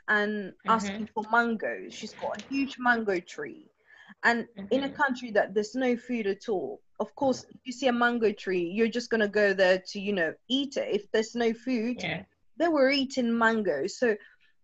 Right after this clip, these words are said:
Speaker 1: you know, can you imagine yourself just eating mango for breakfast, lunch, and dinner? It broke my
Speaker 2: Mm-hmm.
Speaker 1: heart. That day, I was just in,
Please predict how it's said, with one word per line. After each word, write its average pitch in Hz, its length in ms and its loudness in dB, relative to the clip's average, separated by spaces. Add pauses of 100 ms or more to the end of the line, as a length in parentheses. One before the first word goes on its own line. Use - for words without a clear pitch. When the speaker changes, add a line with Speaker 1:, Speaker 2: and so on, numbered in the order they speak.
(140)
Speaker 1:
you 277 120 -2
know, 262 100 4
can 302 200 -2
you 330 120 2
imagine 262 680 4
yourself 202 500 0
just 220 220 -10
eating 226 300 -2
mango 208 300 0
for 196 160 -8
breakfast, 196 500 -2
lunch, 185 300 -4
and 180 160 -10
dinner? - 420 -8 (220)
It 208 140 2
broke 233 260 6
my 202 120 0
Speaker 2:
Mm-hmm. 190 160 0
Speaker 1:
heart. 175 300 0 (560)
That 240 220 2
day, 247 400 4
I 220 100 4
was 220 200 -2
just 247 240 -4
in, 208 160 -4